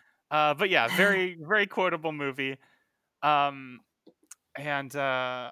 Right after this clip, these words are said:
Speaker 1: I think I've, I've garbled a little bit of the numbers on this. The Last
Speaker 2: Oh.
Speaker 1: Reason.
Speaker 2: No, wait, what was, was four that it was quotable?
Speaker 1: Uh, yeah, it, uh, yeah. Well, I g-,
Speaker 2: Okay.
Speaker 1: I guess in order, in, in terms of going back, I'll do a real quick recap.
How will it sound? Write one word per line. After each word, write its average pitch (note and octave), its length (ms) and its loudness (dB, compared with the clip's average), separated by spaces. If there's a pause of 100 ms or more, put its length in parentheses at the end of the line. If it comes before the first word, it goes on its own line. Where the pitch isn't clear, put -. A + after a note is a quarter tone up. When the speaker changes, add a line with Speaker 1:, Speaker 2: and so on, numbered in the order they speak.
(120)
Speaker 1:
I C#3 100 -6
think F3+ 180 -8
I've, C#3+ 280 -2
I've C3+ 280 -4 (500)
garbled D#3 360 0
a D#3 40 -2
little D3 280 -2
bit C#3 140 -4
of B2 100 -10
the C#3 60 -8
numbers C3+ 360 -4
on C3+ 180 0
this. B2+ 300 -8
The D3+ 160 -4
Last F#3 420 2
Speaker 2:
Oh. C#3+ 40 -8
Speaker 1:
Reason. D#3+ 460 4 (680)
Speaker 2:
No, D#4 240 10
wait, F4 260 8
what D4+ 160 8
was, D#4+ 180 4 (100)
was C#4+ 300 4
four C#4+ 480 8 (220)
that B3+ 200 6
it B3+ 40 4
was B3 120 2
quotable? C4 520 6 (320)
Speaker 1:
Uh, F3 420 4
yeah, G#3 180 4
it, F3 300 -6
uh, F3+ 100 0
yeah. D#3+ 580 2
Well, F3 360 -2 (460)
I C4+ 100 8
g-, G#3 80 4
Speaker 2:
Okay. - 60 -6
Speaker 1:
I G3 100 6
guess A#3+ 260 4
in A3 80 -4
order, G3+ 300 0
in, F3 220 -4
in F3+ 300 -10
terms A#3+ 260 -4
of G#3+ 100 -6
going E3+ 280 0
back, C#3 340 0
I'll E3+ 80 0
do F3+ 200 -4
a F3+ 60 -4
real E3+ 180 -2
quick F3 240 -6
recap. D3 480 -4